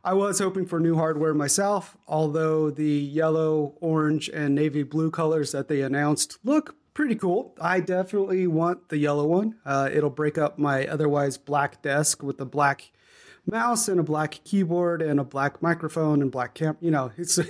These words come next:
<laughs> like, my desk is the most boring desk in the world, I think, because it's just black everything. So the yellow HomePod Mini, I probably will pick one up. Um, but the new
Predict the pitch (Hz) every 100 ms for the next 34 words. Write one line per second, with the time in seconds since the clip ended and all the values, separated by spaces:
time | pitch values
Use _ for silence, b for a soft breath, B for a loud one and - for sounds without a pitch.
0 | 185 - - - 180 180 196 175 175 165
1 | - 139 143 139 147 - - _ _ _
2 | _ _ _ _ _ _ _ 143 131 147
3 | 156 160 147 143 139 - 143 131 135 135
4 | 123 117 143 135 139 123 - 143 151 131
5 | 131 - 131 - 131 127 - 139 139 131
6 | 131 - 156 170 214 240 214 175 170 160
7 | 156 143 147 147 139 - 151 - - 139
8 | 147 147 143 139 131 - 135 - 135 127
9 | 127 _ B B B B 160 156 147 143
10 | 143 - _ _ _ - 170 160 160 -
11 | _ _ _ _ _ 208 156 170 185 269
12 | 247 208